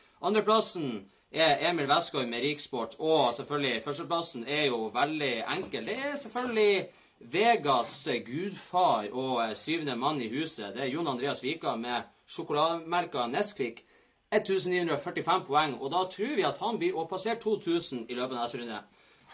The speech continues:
Da sier vi takk for oss, eh, i den spalta her, og så, Kristian, hvis jeg kan få lov til å låne boka litt grann.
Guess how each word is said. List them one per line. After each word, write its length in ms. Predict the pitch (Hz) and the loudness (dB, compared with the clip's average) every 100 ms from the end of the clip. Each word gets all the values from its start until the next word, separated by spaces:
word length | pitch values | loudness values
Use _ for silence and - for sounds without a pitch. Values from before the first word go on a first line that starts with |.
| - | 0
Da 80 | 220 | 2
sier 240 | 240 262 | 4 2
vi 140 | 254 226 - | 6 4 6
takk 280 | 294 - | 4 4
for 260 | - 247 214 | -2 6 8
oss, 380 | 277 - - - | 6 4 0 4
eh, 240 | 208 190 | 6 6
i 40 | 185 | 4
den 120 | 185 | 2
spalta 380 | - 220 220 196 | 2 0 2 4
her, 260 | 233 330 - | 6 4 2
og 80 | 233 | 0
så, 160 | 233 233 | 0 0
Kristian, 300 | 240 254 226 | 0 -2 2
hvis 120 | 214 | 2
jeg 120 | 240 | 0
kan 100 | 233 | -2
få 60 | 202 | 2
lov 120 | 214 | 4
til 100 | 208 | 4
å 80 | 175 | 4
låne 340 | 202 208 143 117 | 4 4 -2 -4
boka 320 | 160 120 107 | -6 -4 -8
litt 180 | 110 113 | -8 -6
grann. 280 | 107 208 | -6 -6